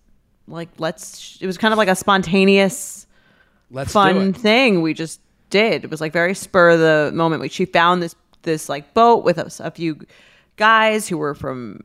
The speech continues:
Speaker 1: from Dallas, and they had some extra room, and she, like, kind of s-, did a pseudo vetting to see if they were normal,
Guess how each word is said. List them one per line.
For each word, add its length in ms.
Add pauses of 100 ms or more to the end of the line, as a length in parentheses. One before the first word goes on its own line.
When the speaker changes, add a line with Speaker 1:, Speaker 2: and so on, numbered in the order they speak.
Speaker 1:
from 240
Dallas, 520
and 180
they 380
had 180
some 140
extra 280
room, 320
and 120
she, 180
like, 320 (240)
kind 160
of 140
s-, 580
did 100
a 60
pseudo 420
vetting 400
to 100
see 140
if 100
they 100
were 120
normal, 560